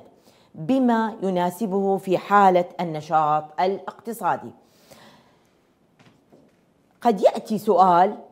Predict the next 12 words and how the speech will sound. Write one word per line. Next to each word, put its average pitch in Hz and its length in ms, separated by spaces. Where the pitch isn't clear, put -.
"عرف 240 600
السياسة 170 540
النقدية". 220 600
أنا 156 200
أعرف 135 360
السياسة 160 460
النقدية 160 500
بشكل 156 440
واضح، 147 560
هي 196 200
مجموعة، 165 640
أعيد، 170 380